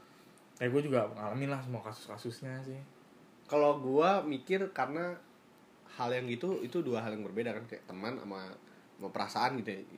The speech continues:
Speaker 2: Jadi nggak bisa untuk kayak lu gitu, itu untuk diri gua agak susah.
Speaker 1: Mm-mm.
Speaker 2: Untuk kayak lu ya, yang berangkat dari teman gitu,
Speaker 1: Mm-mm.
Speaker 2: itu susah. Gua nggak bakal bisa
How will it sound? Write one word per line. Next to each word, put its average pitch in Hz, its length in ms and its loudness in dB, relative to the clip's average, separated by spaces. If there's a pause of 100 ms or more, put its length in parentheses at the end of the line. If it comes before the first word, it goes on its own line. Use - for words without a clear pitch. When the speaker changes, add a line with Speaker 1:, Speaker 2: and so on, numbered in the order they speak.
Speaker 2:
Jadi 101 200 -4
nggak 113 180 0
bisa 98 320 -4
untuk 98 320 -8 (720)
kayak 113 240 4
lu 113 100 2
gitu, 120 180 0
itu 165 220 4 (300)
untuk 120 260 -4
diri 120 240 0
gua 156 240 6
agak 117 180 0
susah. 123 460 0 (140)
Speaker 1:
Mm-mm. - 160 -4
Speaker 2:
Untuk 123 200 0
kayak 113 360 4
lu 143 180 6
ya, 110 160 6 (560)
yang 113 240 0
berangkat 113 440 2
dari 110 200 -2
teman 107 540 0
gitu, 101 340 -8
Speaker 1:
Mm-mm. 131 400 -8
Speaker 2:
itu 139 200 -4
susah. 95 440 -8 (300)
Gua 117 200 0
nggak 117 200 2
bakal 92 240 -6
bisa 98 340 -10